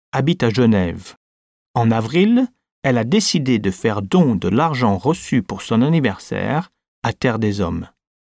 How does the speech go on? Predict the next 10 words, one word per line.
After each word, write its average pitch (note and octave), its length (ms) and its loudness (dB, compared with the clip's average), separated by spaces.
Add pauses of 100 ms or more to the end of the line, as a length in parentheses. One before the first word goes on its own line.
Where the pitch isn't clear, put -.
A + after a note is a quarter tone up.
(220)
Elle A#2+ 160 0
nous F3+ 220 4
explique - 400 -2
son A2+ 240 -2
geste G#2 420 -4
généreux B2 600 2 (180)
dans B2 140 4
une A#2 180 4
interview. G2 520 -2 (1120)
Chiara, E3+ 440 0